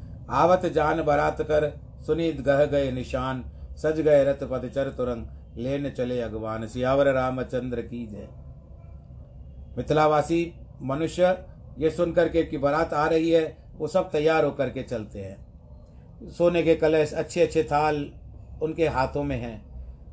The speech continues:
अनेक प्रकार के फल, सुंदर शोभायमान वस्तुएं हैं उनके हाथ में, मंगल के शकुन है, सुगंध सामग्री है, राजाओं ने भेजी थी।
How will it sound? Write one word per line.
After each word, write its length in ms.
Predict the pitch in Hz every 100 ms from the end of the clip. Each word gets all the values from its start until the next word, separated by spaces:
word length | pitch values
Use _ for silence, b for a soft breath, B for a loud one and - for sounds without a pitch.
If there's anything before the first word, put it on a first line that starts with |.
| -
अनेक 280 | 147 175 160
प्रकार 380 | 156 165 160
के 140 | 156 151
फल, 400 | - 160 165 151
सुंदर 400 | - 156 165 160
शोभायमान 640 | 156 147 151 151 156 143
वस्तुएं 480 | 135 - 143 139 135
हैं 60 |
उनके 280 | 120 110 113
हाथ 240 | 107 101 107
में, 220 | 104 - B B B -
मंगल 400 | 135 160 175 175
के 140 | 165
शकुन 400 | 156 151 156 165
है, 180 | 151 151
सुगंध 460 | 135 147 156 156 147
सामग्री 600 | 151 135 147 139 151 147
है, 200 | 139 135
राजाओं 400 | 123 123 143 143
ने 100 | 139
भेजी 340 | 123 120 120
थी। 280 | 110 113 110